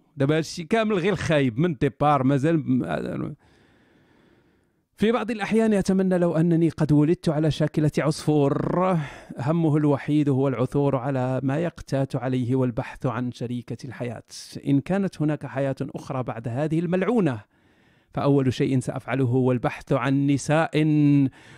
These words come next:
ومحاولة استعماله في أمر أهم. تلخيص للمشاكل.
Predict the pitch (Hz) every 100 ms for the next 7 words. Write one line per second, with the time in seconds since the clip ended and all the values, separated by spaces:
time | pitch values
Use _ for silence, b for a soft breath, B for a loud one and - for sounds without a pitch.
0 | B 135 147 127 139 143 135 135 131 120
1 | - 110 110 123 139 139 135 120 131 123
2 | 131 131 135 120 123 123 - 107 117 104
3 | 101 101 104 101 _ _ _ _ _ _
4 | 156 143 233 240 226 208 208 202 - 127
5 | - 113 107 -